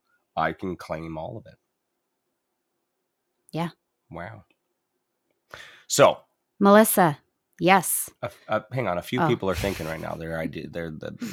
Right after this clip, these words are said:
Speaker 1: they're, the wheels are turning. They're thinking, uh, "My dad lives in Vancouver,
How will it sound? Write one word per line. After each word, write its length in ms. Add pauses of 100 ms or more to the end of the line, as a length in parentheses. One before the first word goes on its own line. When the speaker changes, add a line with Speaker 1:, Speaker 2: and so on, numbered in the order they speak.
(100)
Speaker 1:
they're, 220 (400)
the 100
wheels 360
are 60
turning. 420
They're 120
thinking, 440 (960)
uh, 300
"My 220
dad 460
lives 220
in 100
Vancouver, 540